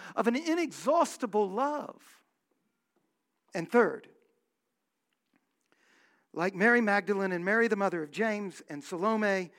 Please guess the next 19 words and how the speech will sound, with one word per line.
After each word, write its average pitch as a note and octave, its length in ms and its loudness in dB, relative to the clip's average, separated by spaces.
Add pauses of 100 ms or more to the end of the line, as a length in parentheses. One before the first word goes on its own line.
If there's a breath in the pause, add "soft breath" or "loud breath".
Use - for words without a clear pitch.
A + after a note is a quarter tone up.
(260 soft breath)
were D#3 140 -6
sent A#3+ 500 -6
to E3+ 80 -10
the D3+ 140 -10
disciples F#3+ 760 -4
and C#3 140 -14
to D3+ 40 -10
Peter, F#3+ 520 -2 (880 soft breath)
the E3 100 -8
third A#3 540 4
shocking G#3+ 720 -2
fact A3 440 -2
of D#3+ 220 -10
Easter, D3+ 540 -10 (1500)
the F3 140 -8
meaning A#3 540 0
of G3 100 -6
the F#3 80 -4
resurrection, E3+ 800 -6